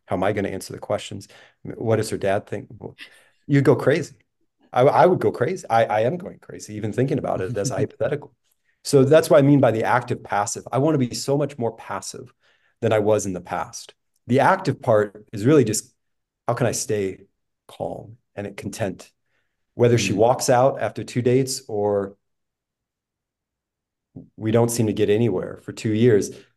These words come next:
Speaker 1: it sh-, I, I wanna be almost stoic and level about it.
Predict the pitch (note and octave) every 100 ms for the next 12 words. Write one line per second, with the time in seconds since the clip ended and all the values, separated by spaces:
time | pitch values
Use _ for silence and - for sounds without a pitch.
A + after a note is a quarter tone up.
0 | _ _ - A2 - - A#2 A#2 A#2 A2
1 | A2+ A#2+ G#2+ G#2 - - - D#3 - -
2 | - A#2 G#2+ A2 F2+ G2 F#2+ F#2 - _
3 | _ - F#2+ E2 D2+ -